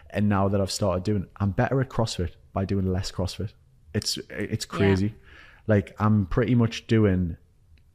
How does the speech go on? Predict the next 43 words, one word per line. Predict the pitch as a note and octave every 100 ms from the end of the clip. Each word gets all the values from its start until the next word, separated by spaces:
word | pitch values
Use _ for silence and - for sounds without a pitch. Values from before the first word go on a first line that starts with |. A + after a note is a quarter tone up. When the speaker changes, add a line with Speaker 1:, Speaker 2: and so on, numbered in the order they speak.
| - -
Speaker 1:
a |
mixture | A2 A2+ A#2 - G#2+
of | F#2+
powerlifting | - A#2 G#2+ G#2 - G2+ G2
and | F#2
running, | G2 G2 E2+ E2+
and | F#2 F#2+
now | F#2+ F#2+ F#2+ F#2 F2+ -
I've | F#2+ F#2
done | G#2
the | G2
CrossFit | - G2 -
Open | G#2 F#2+ F#2
and | F2+
done | F2+ F2+ E2+ - _
better | F#2 F2
and | F2+
better | F2+ D2+
and | F#2
better, | F2 F2 A#2+ - - -
which | G#2+ -
is | G2
bonkers | - G#2 F#2 G#2+ - - -
because | G#2 A2
I've | G2 F2+
just | G2
broken | - G2 F#2 F#2+
stuff | - F#2+
down | G2+ F#2+
a | G2+
little | G2+
bit. | G2+ A#2
But | A2
I |
never | A2 A#2+
used | B2 A2
to | G#2
listen | G2+ -
to | E2+
people | G2+ F2
with | F2+ F2
that. | - F#2 - - - - -
But | A2+ G2+ -